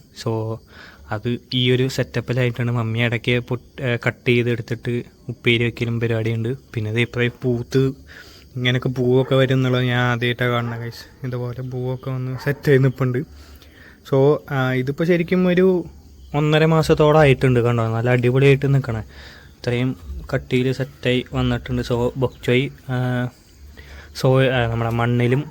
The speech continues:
സെറ്റായിട്ട് വരും, പക്ഷേ കുറച്ച് ടൈം എടുക്കുമെന്ന് മാത്രം. മറ്റേലാകുമ്പോൾ ഡയറക്റ്റ് ന്യൂട്രിയൻസ് കിട്ടുന്നതുകൊണ്ട് ഹൈഡ്രോപോണിക്സിൽ അഞ്ചാഴ്ച കൊണ്ട്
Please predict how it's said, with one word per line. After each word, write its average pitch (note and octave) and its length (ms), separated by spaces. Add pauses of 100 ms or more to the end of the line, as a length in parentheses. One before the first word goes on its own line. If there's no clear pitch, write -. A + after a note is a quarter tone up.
(180)
സെറ്റായിട്ട് C3 440
വരും, C#3 220 (840)
പക്ഷേ C3+ 260
കുറച്ച് C#3 340 (180)
ടൈം C3+ 260
എടുക്കുമെന്ന് D#3+ 340
മാത്രം. C#3 280
മറ്റേലാകുമ്പോൾ C3+ 560
ഡയറക്റ്റ് C#3 400
ന്യൂട്രിയൻസ് C#3 400
കിട്ടുന്നതുകൊണ്ട് C#3 400
ഹൈഡ്രോപോണിക്സിൽ B2+ 760 (600)
അഞ്ചാഴ്ച C#3 400
കൊണ്ട് C#3 180